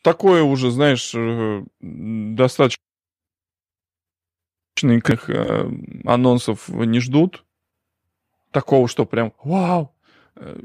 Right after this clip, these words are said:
все инкрементально, все идет своим чередом. Стало достаточно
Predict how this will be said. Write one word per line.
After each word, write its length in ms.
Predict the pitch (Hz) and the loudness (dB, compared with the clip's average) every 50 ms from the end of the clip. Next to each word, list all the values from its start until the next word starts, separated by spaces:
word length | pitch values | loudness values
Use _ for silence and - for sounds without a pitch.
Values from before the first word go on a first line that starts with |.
| - - | -14 -12
все 220 | - - 285 294 | -6 -4 0 0
инкрементально, 920 | 226 196 - 170 156 151 147 139 131 - 170 170 156 151 147 135 131 123 117 | 0 2 2 2 2 2 2 2 4 6 6 6 6 4 4 2 2 2 2
все 440 | - - - - 151 147 143 139 127 | -2 -6 -4 0 0 2 2 2 2
идет 360 | 117 120 113 123 131 123 120 | 0 0 0 0 0 0 0
своим 300 | - - 120 120 117 113 | 0 0 2 2 2 2
чередом. 580 | 113 - 123 110 117 104 123 127 127 120 117 - _ _ - - - _ _ - - - | -2 -4 -4 -4 -2 0 2 2 2 2 0 -4 _ _ -20 -20 -20 _ _ -20 -18 -14
Стало 560 | - - - - 127 123 120 120 113 110 - - _ _ _ _ _ _ - - - - - - - - - _ _ _ _ _ _ _ _ _ _ _ _ _ _ _ _ _ - | -14 -4 0 2 2 4 4 2 0 0 -4 -8 _ _ _ _ _ _ -20 -20 -20 -20 -20 -20 -20 -20 -20 _ _ _ _ _ _ _ _ _ _ _ _ _ _ _ _ _ -18
достаточно 1300 | 127 110 107 117 131 123 - - - - 147 139 - 131 - - - 123 123 123 120 117 113 107 113 | -14 -2 0 2 2 2 0 -2 2 4 4 4 2 -2 -4 -4 -4 -2 -2 0 0 0 0 -2 -4